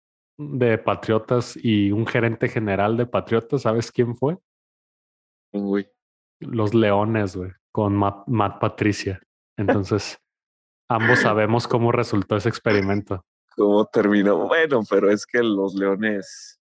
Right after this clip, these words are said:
Speaker 2: son los, son los Leones, güey. Pero igual, pues, a tomar en cuenta, ¿no?
Speaker 1: La,
Speaker 2: A
Speaker 1: la,
Speaker 2: tomar en cuenta.
Speaker 1: la verdad, te voy a ser sincero de que Josh McDaniel sí es un buen coordinador.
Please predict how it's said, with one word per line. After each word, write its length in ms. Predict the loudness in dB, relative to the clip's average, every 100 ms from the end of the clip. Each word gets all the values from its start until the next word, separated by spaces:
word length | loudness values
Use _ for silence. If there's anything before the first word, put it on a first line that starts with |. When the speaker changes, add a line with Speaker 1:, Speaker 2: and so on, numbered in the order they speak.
| _
Speaker 2:
son 260 | _ -2 -2
los, 440 | -4 -6 -16 -20 _ _
son 220 | 0 2
los 140 | 4
Leones, 400 | 2 2 2 0
güey. 180 | -2 -6 _ _ _ _ _
Pero 260 | 0 4 4
igual, 800 | 4 4 4 4 4 4 2 0 _ _ _ _ _ _ _ _
pues, 220 | -4 -2
a 80 | -4
tomar 380 | -2 -2 0 -2
en 120 | -2
cuenta, 380 | -2 -2 0 -2
¿no? 260 | -2 -8 -12 _ _ _ _ _ _ _
Speaker 1:
La, 160 | -4
Speaker 2:
A 80 | 0
Speaker 1:
la, 160 | 2 2
Speaker 2:
tomar 220 | 0 -2
en 160 | -4 -2
cuenta. 360 | 0 0 -2 -12 _ _ _
Speaker 1:
la 120 | 0
verdad, 500 | 2 2 2 0 -2
te 80 | 0
voy 160 | 4 4
a 40 |
ser 100 | 2
sincero 420 | 0 0 0 0
de 140 | 0 -4
que 400 | -4 -2 -4 -6 _ _ _ -2
Josh 180 | 0 2
McDaniel 540 | 2 2 2 2 0
sí 220 | 2 2
es 320 | 2 0 -6 -6
un 580 | -4 -2 -2 -2 -6 -4
buen 200 | 0 0
coordinador. 640 | 0 2 2 2 2 0